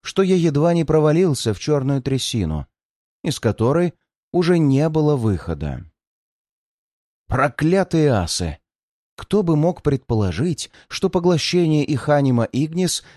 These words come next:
сделает то, что не смогли сделать сотня душ Аль-Сура? Нет, так дело не пойдет. Расхаживая в облике демона, я рискую окончательно им стать.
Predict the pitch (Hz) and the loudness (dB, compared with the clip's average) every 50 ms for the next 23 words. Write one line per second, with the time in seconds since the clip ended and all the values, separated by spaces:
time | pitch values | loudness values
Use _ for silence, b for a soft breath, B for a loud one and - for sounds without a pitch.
0 | B B 160 160 151 95 139 175 180 175 165 160 - - 180 175 - - - 156 | B B -10 -6 -2 0 2 2 2 2 0 0 -2 -2 -2 -2 -2 -2 -2 -2
1 | 156 151 135 - 135 139 139 143 151 156 147 110 98 101 143 165 165 160 151 156 | -2 -2 -2 -2 -2 -2 -2 0 0 -2 -2 -2 -4 -2 -2 0 0 0 -2 -2
2 | - - - 190 185 156 131 - 120 117 113 92 98 156 208 208 - - - _ | -6 -6 -2 0 0 0 0 0 -2 -2 -2 -2 -4 -4 -6 -6 -6 -10 -10 _
3 | - 170 170 165 147 - - - 147 143 131 117 95 80 71 64 - - _ _ | -4 -2 -2 -2 -2 -4 -4 -2 0 0 2 0 0 -2 -4 -8 -14 -20 _ _
4 | _ _ _ _ _ _ _ _ _ _ _ _ _ _ _ _ _ _ _ _ | _ _ _ _ _ _ _ _ _ _ _ _ _ _ _ _ _ _ _ _
5 | _ _ _ _ - 95 95 113 123 135 139 139 147 156 160 170 180 180 - - | _ _ _ _ -6 -4 -2 0 0 2 2 2 0 0 0 -2 -4 -6 -10 -18
6 | - - _ _ _ _ _ _ _ _ - 143 139 139 139 151 160 160 127 123 | -20 -20 _ _ _ _ _ _ _ _ -2 0 2 2 2 0 0 -2 -2 0
7 | 120 117 117 120 123 123 123 113 120 120 123 120 107 95 90 82 76 73 - - | 0 2 2 0 0 -2 -2 -2 -2 -4 -4 -4 -4 -6 -6 -6 -6 -8 -12 -18
8 | - _ _ _ _ _ _ _ _ _ _ _ _ _ _ _ - 104 120 139 | -20 _ _ _ _ _ _ _ _ _ _ _ _ _ _ _ -2 0 2 2
9 | 135 - - 165 170 156 156 147 143 135 131 120 147 156 147 147 139 127 127 127 | 0 0 0 0 0 0 0 0 0 0 2 0 0 0 0 -2 -2 -2 -2 -4
10 | 107 98 131 170 180 165 135 110 98 85 71 - _ _ _ _ _ - - 76 | -2 -2 -2 0 0 0 0 0 -2 -2 -4 -8 _ _ _ _ _ -14 -8 -4
11 | 92 123 160 175 160 - - - 180 180 - - 160 - 160 147 139 - - - | -2 0 0 0 -2 -4 -2 -2 -2 0 0 -2 -2 0 0 -2 -2 -2 -4 -4
12 | 131 143 175 175 - 165 160 160 160 - - 156 151 147 - - - - 120 92 | -2 -2 -2 -4 -4 -4 -4 -4 -4 -4 -4 -4 -4 -4 -6 -6 -4 -4 -4 -4
13 | 69 - - - - | -4 -8 -12 -16 -16